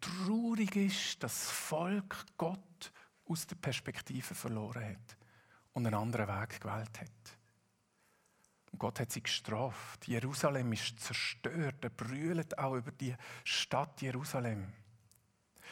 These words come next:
Das Volk ist zum Teil umgebracht worden, ist verschleppt worden ins Exil von den Babylonern und ist fort.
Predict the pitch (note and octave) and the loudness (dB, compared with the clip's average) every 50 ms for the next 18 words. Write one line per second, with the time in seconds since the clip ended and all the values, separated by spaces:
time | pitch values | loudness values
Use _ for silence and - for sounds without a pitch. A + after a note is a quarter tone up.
0 | - - - - - - - - - - - C#3 C3+ D3+ F3 - - - B2 - | -12 -10 -10 -12 -14 -16 -12 -10 -6 0 4 6 6 6 6 4 2 0 0 0
1 | - - - C3 B2 - C3 A#2+ B2+ C3 D3 E3 E3+ E3 - - D3 C3+ - - | 0 -2 -2 -4 -2 0 2 2 2 2 4 2 2 2 2 0 0 0 -2 -2
2 | C#3 C3+ C3+ B2+ C#3 B2 - - - A#2+ - - - D3+ D#3+ E3+ - - - C#3+ | -2 0 0 0 0 0 -2 -2 -2 -2 -2 0 2 4 4 4 2 0 0 0
3 | C#3+ C3+ C3 C3+ B2 - C3 A#2+ - - - D#3+ E3 D#3 D#3 - B2+ C3 A#2 C#3 | 2 2 2 0 0 0 -2 -2 -2 0 0 2 2 2 0 -2 -2 2 4 4
4 | C3 B2+ C3 A#2+ B2 A#2 B2 C#3+ C#3 C#3 C3 B2+ A#2 A2+ G#2+ A#2 - - - - | 4 4 4 2 2 2 2 2 0 0 2 0 0 0 0 -2 -4 -4 -6 -6
5 | - - - | -8 -8 -10